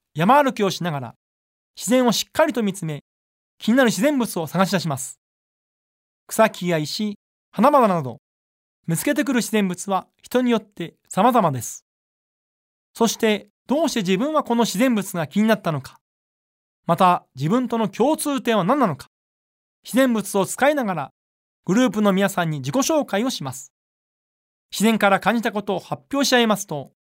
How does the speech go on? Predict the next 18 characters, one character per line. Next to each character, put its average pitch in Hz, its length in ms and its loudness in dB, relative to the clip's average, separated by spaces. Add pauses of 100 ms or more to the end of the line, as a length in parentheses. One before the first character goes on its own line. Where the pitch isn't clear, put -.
(640)
感 202 220 2
じ 196 40 -2
方 180 220 -2
も 156 240 -8
人 233 160 -2
そ - 140 -2
れ 262 100 2
ぞ 269 80 0
れ 175 80 -2
で 131 80 -6
す。 - 240 -14 (1160)
例 262 260 4
え 233 40 2
ば、 190 260 0
あ - 80 4
る 247 100 0
方 185 240 -4
は 156 240 0